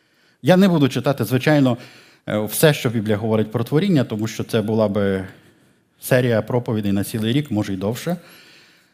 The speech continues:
Я прочитаю тільки два тексти з Біблії про творіння. Еклезіаст три одинадцять написано: «Усе він прегарним створив свого часу,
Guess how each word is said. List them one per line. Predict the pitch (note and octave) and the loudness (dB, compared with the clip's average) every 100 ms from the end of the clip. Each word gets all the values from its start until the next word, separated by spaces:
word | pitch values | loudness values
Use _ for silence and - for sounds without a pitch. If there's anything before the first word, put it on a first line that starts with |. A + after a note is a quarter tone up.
| _ | _
Я | G#2+ | -6
прочитаю | B2 - D3 C3 | -4 -2 0 2
тільки | C#3 B2+ | 0 -2
два | A#2 C3+ | 0 0
тексти | A#2+ G#2+ - G#2 | 0 -6 -4 -4
з | |
Біблії | A2 F#3 C#3 | -2 -2 -2
про | - B2+ | -2 -6
творіння. | B2+ A#2 F2 E2+ - - _ _ _ _ _ _ _ _ - | -2 -2 -2 -4 -8 -16 _ _ _ _ _ _ _ _ -6
Еклезіаст | C#3+ C#3+ D#3+ F3+ - | 2 4 4 0 0
три | D3 | 0
одинадцять | B2 A#2+ F#2 - F#2 | 2 0 0 -4 -6
написано: | A2+ C3+ B2+ C#3+ A#2+ | -2 -2 0 -2 -2
«Усе | D#3 D3 - E3+ F3+ F#3+ E3 _ | -2 0 2 2 2 -2 -6 _
він | G#2 G#2+ D#3 F#3+ F#3 - _ _ _ | -4 2 4 4 0 -4 _ _ _
прегарним | C#3 B2 B2 C#3+ B2+ A#2 | 4 4 4 2 2 0
створив | G#2 - C3+ D#3 E3+ | -2 -2 0 0 -2
свого | - A2 A#2 | -6 -4 -4
часу, | - D#2+ - - | -4 -8 -10 -18